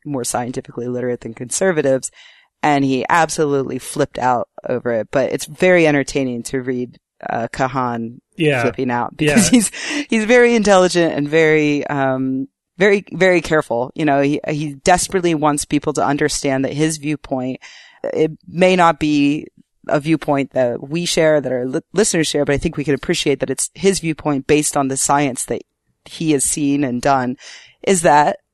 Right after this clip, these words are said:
Speaker 1: uh, it doesn't matter what political party you ascribe to. Our, our scientific literacy is all pretty much the same,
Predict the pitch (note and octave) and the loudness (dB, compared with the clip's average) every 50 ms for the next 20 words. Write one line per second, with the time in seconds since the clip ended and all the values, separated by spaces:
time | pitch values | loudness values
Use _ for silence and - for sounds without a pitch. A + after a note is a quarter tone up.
0 | _ _ - - E3 E3 E3 E3 E3+ E3 D#3+ D3+ - - F3+ D#3+ - - F3 E3+ | _ _ -2 -2 0 2 2 4 4 4 4 2 0 -2 -4 -2 2 2 2 4
1 | - F#3+ F3+ - D#3 E3 E3+ F#3 G3 D#3+ C#3+ C#3 C#3 C#3 C#3+ - - C#3 D3 D3+ | 2 0 -4 -2 0 2 2 2 2 0 -2 -2 -4 -4 -6 -8 -4 0 2 2
2 | D3 D3+ D3 - _ - _ _ _ - - E3+ E3 E3 E3 - - D3 - - | 4 2 0 -2 _ -20 _ _ _ -6 -2 0 0 0 0 0 -4 -4 -2 0
3 | D3+ C#3+ C#3 C#3 C3 C3+ C#3 C#3 C3 C3+ - - - - C#3+ C#3 C#3 C#3+ D3 C#3 | 0 0 0 0 -2 -4 -2 -2 -2 -2 -2 -4 -4 0 2 2 2 2 0 -2
4 | - - - B2+ B2+ A#2+ A#2 B2+ - _ - - - - - - - D#3+ E3 D#3 | -6 -8 -6 -4 -4 -2 -4 -6 -8 _ -20 -20 -20 -14 -4 0 2 2 2 2
5 | D3 - - D#3+ D#3+ - - - F#3+ F#3 F#3 F3 - E3+ C#3+ C#3+ - C#3 D3 D3 | 0 -2 0 0 0 0 0 0 2 2 0 0 -4 -6 -8 -8 -8 -4 -4 -2
6 | C#3+ D3 C#3+ C3+ - - C#3 C3+ - - B2+ - C3+ C3 C3 - - - - F#3+ | -2 -2 -2 -2 -4 -4 -4 -4 -4 -6 -6 -4 -4 -4 -4 -6 -8 -6 -4 -2
7 | F3 E3+ D#3+ D3+ C#3+ B2 - - - - C3+ - - - B2+ B2+ A#2+ A#2+ B2 B2+ | -2 0 0 -2 -4 -4 -6 -10 -10 -8 -6 -6 -6 -4 -6 -6 -6 -8 -10 -12